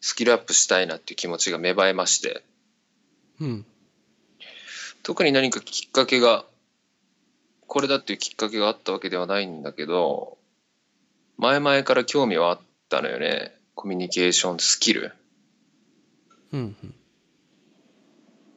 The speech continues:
Speaker 1: まあ、興味ない人はいないと思うんだけどさ。で、ちょっと勉強してみようかなと思って、あの、本を借りたんですよ。県立図書館で。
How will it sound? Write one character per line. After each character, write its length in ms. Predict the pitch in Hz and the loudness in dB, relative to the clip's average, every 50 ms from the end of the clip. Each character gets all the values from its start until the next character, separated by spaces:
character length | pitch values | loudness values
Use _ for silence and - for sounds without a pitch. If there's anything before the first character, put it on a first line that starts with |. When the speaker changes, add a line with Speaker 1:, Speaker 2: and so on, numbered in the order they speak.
| _ _ _ - | _ _ _ -8
Speaker 1:
ま 100 | - 92 | -8 -2
あ、 20 | |
興 180 | - - 143 135 | 2 4 4 4
味 120 | 107 101 | 4 4
な 140 | 107 113 120 | 4 6 4
い 60 | 110 | 4
人 220 | 92 - - 95 | 2 0 0 2
は 100 | 82 85 | 2 2
い 60 | 87 98 | 4 6
な 120 | 123 123 | 6 6
い 80 | 113 - | 4 4
と 60 | 85 | -2
思 100 | 85 78 | -8 -8
う 20 | |
ん 40 | 71 | -8
だ 80 | 71 - | -8 -12
け 80 | - | -12
ど 100 | - - | -12 -10
さ。 300 | - - 80 80 76 - - _ _ _ _ _ _ - - - - - - _ _ _ _ _ - | -4 -2 0 0 0 -2 -6 _ _ _ _ _ _ -12 -10 -10 -10 -10 -12 _ _ _ _ _ -6
で、 100 | - 143 | -4 -2
ち 100 | 139 - | 0 0
ょ 40 | 247 | 0
っ 40 | 247 | 2
と 100 | - 113 | 2 0
勉 300 | 107 110 110 156 185 196 | 2 2 2 2 0 0
強 200 | - - 226 220 | 2 4 4 6
し 120 | 214 - | 4 4
て 60 | - 208 | 4 4
み 100 | 202 196 | 6 6
よ 80 | 143 | 6
う 20 | 107 | 4
か 80 | 104 | 4
な 140 | 95 92 87 | 2 2 0
と 80 | - 85 | -2 -8
思 120 | 85 82 | -12 -12
っ 20 | |
て、 360 | - _ - 95 95 92 - _ _ _ _ _ _ _ _ _ _ _ _ _ _ _ _ _ _ _ _ _ _ _ _ _ _ _ _ _ _ _ _ _ _ _ _ _ - | -10 _ 0 0 2 0 0 _ _ _ _ _ _ _ _ _ _ _ _ _ _ _ _ _ _ _ _ _ _ _ _ _ _ _ _ _ _ _ _ _ _ _ _ _ -4
あ 120 | - 90 | -4 -2
の、 120 | 92 90 90 | -2 -2 -2
本 260 | - 196 202 180 117 | 2 2 4 4 4
を 60 | 98 | 2
借 180 | - 98 95 92 | 0 -2 -2 -2
り 40 | |
た 100 | - 90 | -2 -4
ん 60 | 80 76 | -6 -6
で 60 | - | -8
す 100 | - - | -12 -14
よ。 80 | 87 - | -10 -8
県 220 | - - 92 95 | -4 -4 -2 -2
立 160 | 92 92 - | -2 -4 -2
図 100 | - 95 | -2 -2
書 140 | 87 - - | -2 -2 -2
館 220 | - 85 95 98 98 | 0 -2 -2 -2 -4
で。 180 | - - - | -8 -8 -8